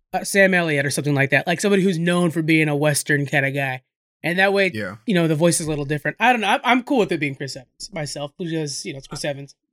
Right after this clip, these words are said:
Speaker 2: 'Cause now that I know the concept of it, it doesn't make me so, like, upset about it. But I just feel like, you know, we grew up with, with Toy Story. Okay.
Speaker 1: Yeah.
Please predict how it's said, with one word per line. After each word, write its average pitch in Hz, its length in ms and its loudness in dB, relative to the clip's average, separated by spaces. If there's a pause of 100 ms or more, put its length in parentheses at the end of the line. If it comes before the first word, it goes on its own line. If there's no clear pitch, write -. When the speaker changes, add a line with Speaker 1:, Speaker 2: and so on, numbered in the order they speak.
(960)
Speaker 2:
'Cause 180 200 0 (140)
now 196 300 4
that 202 120 2
I - 20 0
know 156 180 2
the 120 120 -2
concept 113 520 -4
of 123 120 0
it, 104 100 0
it 92 60 -2
doesn't 110 220 -2
make 73 100 -8
me 95 120 -4
so, 107 520 -4
like, 104 300 -6 (400)
upset 110 280 -4
about 117 180 2
it. 127 140 -2 (560)
But 113 240 4
I 123 100 4
just 139 220 4
feel 120 180 4
like, 110 320 -2 (280)
you 123 160 0
know, 101 400 0 (1080)
we 131 140 2
grew 120 320 4
up 113 140 0
with, 107 160 -8 (320)
with 104 160 -8
Toy 101 160 -6
Story. 92 320 -8 (380)
Okay. 107 300 -10
Speaker 1:
Yeah. 151 220 0